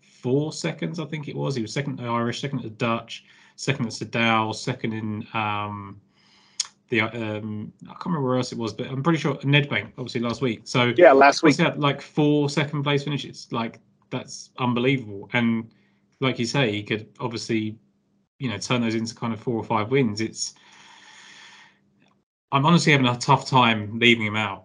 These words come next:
Speaker 1: I, I think it's, it's one of those things that I could easily see myself backing him a bit later in the week, um, just because I, I don't really have a case against him. I, I think it's one of those ones where people will just look at the course form, see twenty-eight, forty-fifth, and just go, "Oh, well,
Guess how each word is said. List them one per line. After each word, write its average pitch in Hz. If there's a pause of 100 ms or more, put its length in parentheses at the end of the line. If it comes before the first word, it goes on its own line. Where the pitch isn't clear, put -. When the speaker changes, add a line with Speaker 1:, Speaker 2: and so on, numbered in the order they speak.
Speaker 1:
I, 117
I 104
think 123
it's, 120
it's 131
one 131
of 117
those 107
things 117
that 110
I 110
could 117
easily 113
see 110
myself 110
backing 117
him 107
a -
bit 113
later 113
in 107
the 104
week, 131 (140)
um, 104 (720)
just -
because -
I, 123
I 123
don't 127
really 113
have 110
a 104
case 104
against 107
him. 104
I, 107
I -
think 131
it's 127
one 131
of 120
those 113
ones 117
where 113
people 120
will 110
just 113
look 120
at 120
the -
course 113
form, 107
see 117
twenty-eight, 113
forty-fifth, 113
and 104
just 107
go, 101
"Oh, 98
well, 98